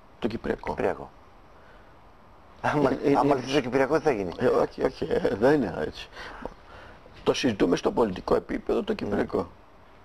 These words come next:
Speaker 1: Είναι το ύψιστο,
Speaker 2: Ε, είναι.
Speaker 1: το πολιτικό
Speaker 2: Κύριο
Speaker 1: θέμα
Speaker 2: θέμα,
Speaker 1: και η
Speaker 2: βασικό.
Speaker 1: προτεραιότητα.
Speaker 2: Βέβαια.
Speaker 1: Ο κόσμος, η ύψιστη προτεραιότητα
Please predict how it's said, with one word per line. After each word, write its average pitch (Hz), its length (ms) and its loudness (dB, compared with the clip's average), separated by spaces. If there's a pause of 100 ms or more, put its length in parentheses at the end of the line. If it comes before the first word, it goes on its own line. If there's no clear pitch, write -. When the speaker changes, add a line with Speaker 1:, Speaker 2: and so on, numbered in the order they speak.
(1040)
Speaker 1:
Είναι 190 540 0 (800)
το 208 260 2
ύψιστο, 359 600 -2 (560)
Speaker 2:
Ε, 139 120 2
είναι. 104 260 -4
Speaker 1:
το - 140 2
πολιτικό - 520 2
Speaker 2:
Κύριο - 240 2
Speaker 1:
θέμα - 80 0
Speaker 2:
θέμα, 127 160 2
Speaker 1:
και 98 40 0
η 110 40 0
Speaker 2:
βασικό. 139 300 4
Speaker 1:
προτεραιότητα. - 560 0 (320)
Speaker 2:
Βέβαια. 117 240 -4 (200)
Speaker 1:
Ο 110 100 2
κόσμος, 98 880 0 (720)
η 107 140 2
ύψιστη - 300 0
προτεραιότητα - 720 0